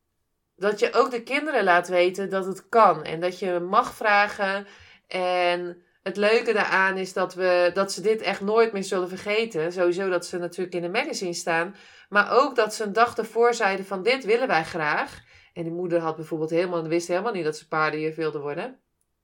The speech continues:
"En dit willen wij graag." En, eh, de volgende dag is het dus mogelijk. Dus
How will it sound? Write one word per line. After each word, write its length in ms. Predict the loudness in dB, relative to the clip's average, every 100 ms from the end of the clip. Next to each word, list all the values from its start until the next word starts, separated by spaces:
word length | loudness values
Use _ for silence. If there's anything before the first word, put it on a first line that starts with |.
| _ _ _
"En 120 | -6
dit 180 | -4 0
willen 180 | 2
wij 140 | 2 0
graag." 360 | 0 -4 -4
En, 320 | -4 -4 -4 -14 _ _ _ _ _ _
eh, 200 | 0 0
de 80 |
volgende 420 | -2 -2 -2 -4 0
dag 220 | 0 0
is 120 | -8
het 100 | -6
dus 160 | -6 -4
mogelijk. 600 | -2 -2 -4 -8 -8 -4
Dus 400 | -4 -4 -10